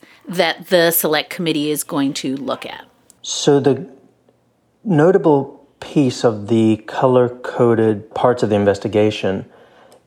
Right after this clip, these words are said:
Speaker 2: is that we draw this from what apparently are the actual color coding of the teams inside the committee itself. So in a sense, I can't even take credit conceptually <laughs> for how we've divided it up.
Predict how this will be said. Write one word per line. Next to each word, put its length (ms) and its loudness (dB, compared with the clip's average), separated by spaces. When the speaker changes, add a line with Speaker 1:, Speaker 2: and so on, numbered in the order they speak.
Speaker 2:
is 180 -2
that 200 0
we 320 2
draw 560 4
this 400 0
from 720 0
what 160 2
apparently 680 0
are 240 4
the 240 -2
actual 360 -2
color 360 0
coding 520 2
of 300 0
the 100 0
teams 680 -2
inside 520 0
the 280 -2
committee 320 0
itself. 500 -2
So 160 -2
in 120 4
a 40 4
sense, 240 0
I 140 2
can't 240 2
even 160 2
take 260 -2
credit 480 2
conceptually 840 -2
<laughs> 0 -
for 540 0
how 300 2
we've 200 0
divided 440 2
it 100 2
up. 300 0